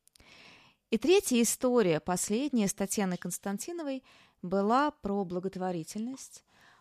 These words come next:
про то, как мы можем в ней участвовать, и про коммуникацию.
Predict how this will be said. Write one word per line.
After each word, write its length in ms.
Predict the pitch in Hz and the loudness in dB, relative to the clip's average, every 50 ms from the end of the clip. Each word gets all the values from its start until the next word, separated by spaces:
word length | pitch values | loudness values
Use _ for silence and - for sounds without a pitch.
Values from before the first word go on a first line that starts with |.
| _ | _
про 160 | _ - 180 180 | _ -6 -6 -4
то, 180 | - 226 220 | -4 -4 -4
как 320 | 220 - 233 233 233 - 208 | -2 2 2 2 2 0 -4
мы 80 | 202 | -4
можем 720 | 196 196 196 202 202 185 175 170 165 170 165 170 170 180 180 _ - | -4 -2 -2 -2 -2 -2 -2 -4 -4 -6 -6 -10 -12 -14 -18 _ -12
в 120 | 175 175 | -10 -8
ней 220 | 180 190 185 180 | -6 -6 -6 -6
участвовать, 840 | 180 180 - - 190 202 214 - - - 196 190 190 190 - - - _ _ _ | -8 -8 -10 -10 -8 -8 -8 -12 -12 -10 -8 -8 -8 -8 -10 -18 -20 _ _ _
и 160 | - 226 254 - | -2 -2 0 2
про 160 | - - 214 | 2 2 2
коммуникацию. 1000 | 214 - 214 220 220 226 240 - - 147 143 - - - - 170 151 165 175 | 0 0 0 0 0 -2 -4 -4 -6 -6 -6 -4 -6 -8 -8 -8 -12 -12 -14